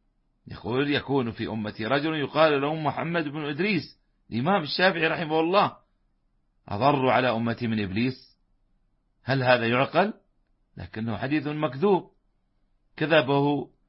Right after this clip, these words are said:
هذا المتعصب. وهذا ذكره الحافظ بن حجر في لسان الميزان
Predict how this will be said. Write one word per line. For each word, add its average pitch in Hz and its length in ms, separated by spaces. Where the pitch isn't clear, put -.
هذا 139 280
المتعصب. 135 720
وهذا 113 560
ذكره 127 580
الحافظ 113 300
بن 107 180
حجر 170 420
في 123 140
لسان 127 380
الميزان 113 600